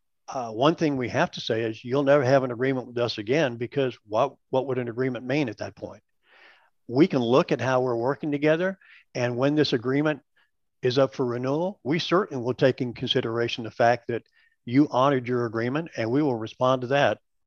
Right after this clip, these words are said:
no question. And in the meantime, we're gonna do other things to try to help you with your business, but we feel like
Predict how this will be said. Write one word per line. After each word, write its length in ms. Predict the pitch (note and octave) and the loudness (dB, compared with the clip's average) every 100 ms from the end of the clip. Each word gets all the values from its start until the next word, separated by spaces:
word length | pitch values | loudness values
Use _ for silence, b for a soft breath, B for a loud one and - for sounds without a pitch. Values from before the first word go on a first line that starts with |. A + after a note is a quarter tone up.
| _ | _
no 140 | C3 B2 | -2 -2
question. 440 | - C#3 C3+ - - _ | 4 2 2 -10 -18 _
And 200 | - A#2 | -4 0
in 80 | B2+ | 0
the 60 | B2 | 2
meantime, 520 | D3+ G#3 D3+ C3+ D3 B B - | 2 4 4 2 0 B B 0
we're 160 | C#3 | 2
gonna 160 | F3 E3 | 4 4
do 200 | C#3+ C#3+ | 4 2
other 220 | C3+ D#3+ | 2 2
things 300 | D3+ D3 C#3+ | 0 -4 -4
to 100 | C#3 | -4
try 200 | - C#3+ | 0 2
to 100 | B2 | 2
help 280 | A2 B2+ - | 2 0 2
you 240 | D#3+ F#3+ G3+ _ _ _ - | 2 2 -4 _ _ _ -4
with 140 | B2+ | -2
your 120 | C3 C3 | 2 4
business, 440 | C#3 D3 F#3+ D#3 | 4 4 2 -6
but 200 | - B2+ | -6 -4
we 140 | C3 E3 | -2 -2
feel 220 | - D#3 | 2 6
like 200 | D3 C3+ | 6 4